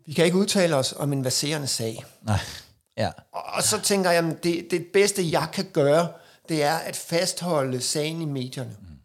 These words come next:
Speaker 2: Ja.
Speaker 1: Så et er, hvad Datatilsynet gør,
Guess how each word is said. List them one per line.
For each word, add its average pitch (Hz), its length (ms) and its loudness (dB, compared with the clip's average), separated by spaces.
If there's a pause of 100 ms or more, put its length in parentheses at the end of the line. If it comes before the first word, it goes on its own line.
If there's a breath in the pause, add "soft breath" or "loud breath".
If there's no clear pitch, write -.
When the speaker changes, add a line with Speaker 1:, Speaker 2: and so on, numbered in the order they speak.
(340)
Speaker 2:
Ja. 95 120 -4 (440 soft breath)
Speaker 1:
Så 135 340 2 (380)
et 208 160 2
er, 180 160 2
hvad 160 120 -4
Datatilsynet 180 800 -2
gør, 175 220 -4